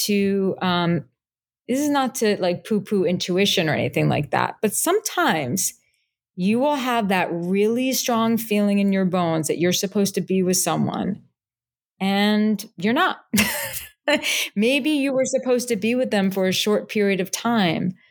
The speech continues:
but you weren't supposed to be with them for all of time.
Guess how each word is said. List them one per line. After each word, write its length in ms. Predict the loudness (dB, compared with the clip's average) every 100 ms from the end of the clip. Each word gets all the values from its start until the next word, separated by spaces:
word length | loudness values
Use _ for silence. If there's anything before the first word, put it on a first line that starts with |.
| _ _
but 100 | -2
you 120 | 0
weren't 200 | 0 0
supposed 340 | -4 -2 -2 0
to 60 |
be 180 | -2 0
with 180 | 0 0
them 480 | 0 2 0 0 -4 _ _ _ _ _ -4
for 240 | -4 0
all 240 | 0 0
of 100 | -2
time. 500 | -4 -4 -2 0 -2